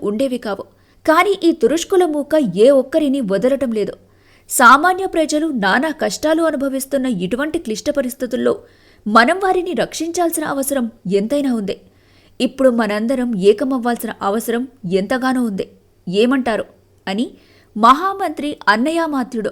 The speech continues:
అనడంతో, "అసలు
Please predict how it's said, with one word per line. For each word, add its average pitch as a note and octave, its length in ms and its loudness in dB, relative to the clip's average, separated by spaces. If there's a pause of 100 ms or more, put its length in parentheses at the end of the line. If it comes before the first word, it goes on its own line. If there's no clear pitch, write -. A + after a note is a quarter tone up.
అనడంతో, A3 560 -4 (1500)
"అసలు F#4 320 4